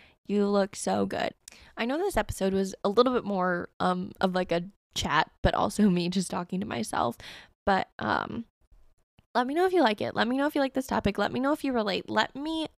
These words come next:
know if you've been in the same places that I have been. I would love to hear your stories on Instagram. My Instagram is at Beatrix Linton Photo, if you didn't already know. Um, but yeah, we can have a girl chat.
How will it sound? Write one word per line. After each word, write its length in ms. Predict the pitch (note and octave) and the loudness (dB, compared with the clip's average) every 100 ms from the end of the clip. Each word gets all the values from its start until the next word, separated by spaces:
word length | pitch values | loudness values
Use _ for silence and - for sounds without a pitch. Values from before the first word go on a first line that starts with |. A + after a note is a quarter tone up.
| _ - | _ -2
know 400 | F3+ F3+ F3+ G3 | 2 4 2 0
if 160 | G3+ | -4
you've 140 | G#3+ G3 | -6 -2
been 160 | F#3 | -2
in 160 | F#3 F#3 | 0 0
the 140 | F#3 | -2
same 280 | F#3 G3 G3 | 0 -2 -2
places 380 | G3+ G3+ G3 G3 | -4 -6 -6 -6
that 140 | - - | -6 -2
I 160 | F3 | -2
have 180 | G3 G#3 | -2 0
been. 200 | A3+ A#3 | 0 0
I 100 | - | 0
would 200 | G3+ G3 | 0 0
love 260 | G3 G3 G3 | 0 0 0
to 60 | |
hear 120 | G#3 | -2
your 160 | G#3 G#3 | 0 0
stories 460 | - F#3 F3+ F3+ F3+ | 0 0 2 2 0
on 100 | F3+ | -2
Instagram. 840 | A#3 A#3+ - A#3 A#3 A3 A3 A3+ - - - - - | -2 -2 0 2 2 2 0 -2 -8 -14 -16 -18 -8
My 80 | G3 | -2
Instagram 480 | G3 - - F#3+ F#3 F#3+ | -2 -4 -4 -4 -4 -6
is 240 | F#3+ - - | -6 -6 -6
at 180 | - - | -6 -6
Beatrix 440 | - - A3 - | -8 -8 -10 -10
Linton 180 | - A3+ | -10 -6
Photo, 400 | - C#4 C4+ C4+ | -2 0 2 0
if 240 | A#3+ - | -2 -6
you 60 | A3 | -2
didn't 220 | G#3 G3+ | 0 0
already 260 | G3+ G3 G3 | -2 0 2
know. 420 | F#3+ G3 F#3 F#3+ - - - _ G#3 | 2 2 0 -2 -8 -20 -20 _ 0
Um, 480 | F#3+ F#3 G#3 G3 - _ _ _ _ | 0 0 -2 -8 -10 _ _ _ _
but 100 | G#3 | 2
yeah, 180 | G3 - | 2 2
we 100 | G#3+ | 0
can 80 | A#3+ | -2
have 140 | B3+ | -2
a 40 | A#3 | 0
girl 220 | F#3 F#3+ | 0 -2
chat. 300 | - E3 | -2 -4